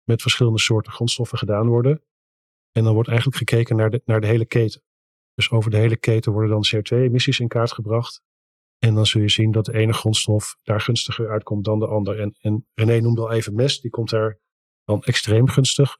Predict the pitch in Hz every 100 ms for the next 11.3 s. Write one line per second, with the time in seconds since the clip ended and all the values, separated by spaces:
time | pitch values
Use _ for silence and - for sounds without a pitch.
0 | _ 120 123 120 139 127 107 104 - 110
1 | - - _ 107 104 104 104 104 120 104
2 | 104 107 104 - 123 104 104 - 117 113
3 | _ 104 - 104 101 117 98 - 104 98
4 | 104 107 101 104 _ _ _ _ - 107
5 | 127 123 120 - 107 110 113 107 107 113
6 | 110 - 135 143 143 127 131 - - 120
7 | 120 113 117 120 - 107 - 117 117 123
8 | 127 117 - 107 107 123 - 123 107 110
9 | 117 123 _ _ _ _ _ 113 107 -
10 | 107 98 107 104 104 107 107 113 - 104
11 | 101 104 107